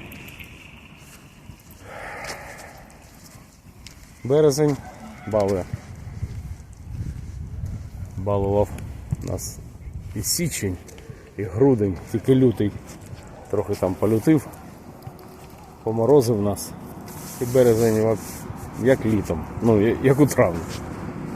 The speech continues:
Все, як день пройшов, тривоги були, відбії були, щось бухає, ну то завжди таке далеке. Іноді гром,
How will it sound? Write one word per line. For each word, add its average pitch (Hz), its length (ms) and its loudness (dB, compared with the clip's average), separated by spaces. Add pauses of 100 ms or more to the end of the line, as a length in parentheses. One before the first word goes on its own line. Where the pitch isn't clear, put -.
(640)
Все, 107 280 8 (540)
як 156 200 10
день 143 200 10
пройшов, 120 440 4
тривоги 147 360 10
були, 143 460 8 (760)
відбії 123 400 6
були, 127 380 6
щось 120 360 0 (720)
бухає, 113 680 4 (560)
ну 127 140 -2
то 98 140 -2 (100)
завжди 98 380 0
таке 87 300 -8 (160)
далеке. 98 480 -2 (1200)
Іноді 101 340 -4 (720)
гром, 110 280 0